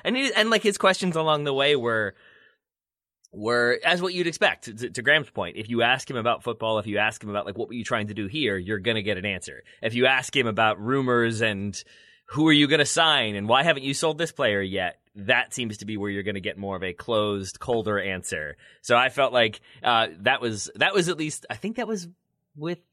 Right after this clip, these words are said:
Chelsea, maybe? I forget where he was at that point. Maybe that was with Inter. Um, but yeah, I, I've had two different sort of, like, press, press zone sort of moments with him that were,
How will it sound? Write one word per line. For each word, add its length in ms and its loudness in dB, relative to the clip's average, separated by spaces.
Chelsea, 540 -2
maybe? 360 -4
I 80 2
forget 380 2
where 140 2
he 120 -4
was 220 -2
at 140 -12
that 160 -2
point. 160 -6
Maybe 160 4
that 100 6
was 100 0
with 140 -6
Inter. 440 -4
Um, 480 2
but 140 2
yeah, 160 4
I, 240 -2
I've 120 2
had 200 2
two 180 -4
different 380 -2
sort 160 -2
of, 340 -4
like, 180 -4
press, 560 -2
press 260 0
zone 600 2
sort 200 -4
of 140 -6
moments 340 0
with 100 -4
him 180 -4
that 180 -6
were, 420 -4